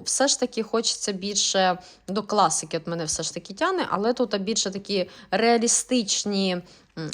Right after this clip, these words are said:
зображення, так само, як і на Вейті, але тут, в принципі, більше вже, е, відносно до сучасного нашого світу і разом уже з Таро «Відьми щодня». Да, от як наша відьмочка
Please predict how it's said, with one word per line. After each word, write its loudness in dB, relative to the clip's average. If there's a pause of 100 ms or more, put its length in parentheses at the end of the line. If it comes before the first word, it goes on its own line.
зображення, 4
так 0
само, 2
як -4
і -2
на 0
Вейті, 0
але -4
тут, -10
в -20
принципі, -4
більше -4
вже, -4
е, 0 (520)
відносно 2
до 0
сучасного 0
нашого 0
світу 0
і 0
разом 2
уже 0
з -6 (200)
Таро 0 (100)
«Відьми -2
щодня». -2
Да, 6
от -2
як -2
наша -4
відьмочка 0